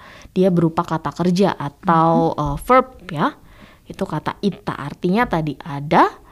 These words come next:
Speaker 1: berada, atau punya. Nah, sedangkan bentuk yang mirip dengan ita ini adalah bentuk a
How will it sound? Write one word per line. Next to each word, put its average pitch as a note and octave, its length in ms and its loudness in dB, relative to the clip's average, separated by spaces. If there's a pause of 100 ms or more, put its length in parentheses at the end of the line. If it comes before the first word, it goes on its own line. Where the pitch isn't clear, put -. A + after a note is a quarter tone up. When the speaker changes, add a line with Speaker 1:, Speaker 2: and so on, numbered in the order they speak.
(280)
Speaker 1:
berada, G3 840 4 (140)
atau D#3+ 580 -4 (220)
punya. D4+ 340 0 (1700)
Nah, E3 140 -6
sedangkan B3 500 4
bentuk C4+ 400 2
yang C#4+ 240 4
mirip D4 380 0
dengan A3 340 2
ita F#3+ 580 -2
ini F3 300 0
adalah E3 640 2
bentuk D#3 460 -4 (180)
a D#4+ 300 4